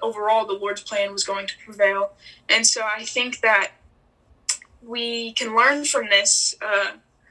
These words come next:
story by just recognizing that God's will is always gonna be greater, and the sacrifice,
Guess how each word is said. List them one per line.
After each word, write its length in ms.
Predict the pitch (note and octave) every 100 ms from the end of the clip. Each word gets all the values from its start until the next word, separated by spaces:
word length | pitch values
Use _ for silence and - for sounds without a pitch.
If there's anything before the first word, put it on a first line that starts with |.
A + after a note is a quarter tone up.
| _
story 680 | - - - A3+ A3 G3+ G3+ G3+
by 180 | G3+
just 300 | G3+ A3 -
recognizing 720 | G3+ G#3+ B3 A3+ G#3 G3+ G#3+ G#3
that 320 | F#3+ F#3 - _ _ _ _ _ _ _ _ _ _ _
God's 300 | - A3+ B3+
will 260 | A#3 A#3+ A#3
is 120 | A3
always 280 | G#3+ G#3+ A3
gonna 200 | A3 G3+
be 140 | G3
greater, 500 | F#3+ G3 G3+ G#3 G3+ -
and 480 | G#3 G3+ G3 F#3+ C3+ - _ - -
the 80 | F3+
sacrifice, 960 | - G#3+ A3 B3 C#4 C4+ C#4 - -